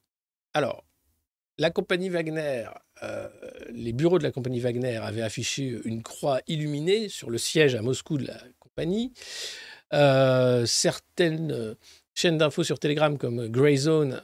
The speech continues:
euh, ont annoncé officiellement que Prigogine était mort. Euh, dix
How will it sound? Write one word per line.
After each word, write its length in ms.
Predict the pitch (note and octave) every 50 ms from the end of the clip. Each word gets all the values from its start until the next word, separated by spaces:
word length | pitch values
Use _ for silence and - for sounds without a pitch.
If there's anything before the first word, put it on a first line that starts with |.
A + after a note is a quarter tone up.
| - B2
euh, 340 | A#2 A2 A2 A2 A#2+ - -
ont 120 | D3+ B2 B2
annoncé 360 | B2 B2 A#2+ A#2 - - D3
officiellement 680 | C3 - D#3+ C#3 - - D3 C#3+ D3 D3+ D#3 D#3 C3
que 100 | - A#2
Prigogine 600 | G#2+ - - - A#2+ A#2 B2 A#2+ B2 C3+ C#3 A#2
était 220 | G#2 G#2 - A#2+ A#2
mort. 520 | C#3+ E3+ G3 G#3 G#3+ A3 A3 A3+ A3 G3+ - - - - - - - - _ _ C#3
Euh, 240 | C3+ B2+ B2 A#2+ A#2
dix 440 | A2+ A#2 B2 C#3 G3 A3+ G#3+ F3